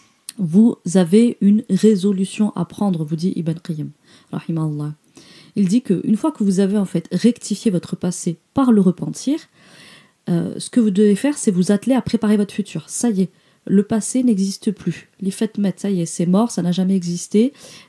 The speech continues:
Euh, c'est effacé comme si vous ne l'aviez jamais fait. Maintenant, vous vous attelez à préparer le futur. Quand vous préparez le futur, il vous dit,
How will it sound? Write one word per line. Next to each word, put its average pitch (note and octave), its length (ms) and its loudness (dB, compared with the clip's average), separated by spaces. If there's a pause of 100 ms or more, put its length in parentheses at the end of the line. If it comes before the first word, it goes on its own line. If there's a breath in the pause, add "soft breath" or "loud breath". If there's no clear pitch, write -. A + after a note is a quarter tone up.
Euh, F#3 220 -2
c'est G3 200 0
effacé G3 400 0
comme F#3+ 180 0
si - 220 -4
vous G3 140 0
ne F#3+ 180 4
l'aviez F#3 420 0
jamais G3 480 0
fait. D3 220 -8 (540 loud breath)
Maintenant, A3 320 4
vous G3+ 160 4
vous G3 160 2
attelez G3+ 180 0
à G#3+ 40 0
préparer G#3+ 300 -2
le G3+ 60 0
futur. - 460 -10
Quand F3 160 0
vous F3 80 -4
préparez A3+ 320 0
le G3+ 100 -6
futur, - 320 -4
il G#3+ 80 2
vous F3+ 100 -2
dit, A#3+ 200 -2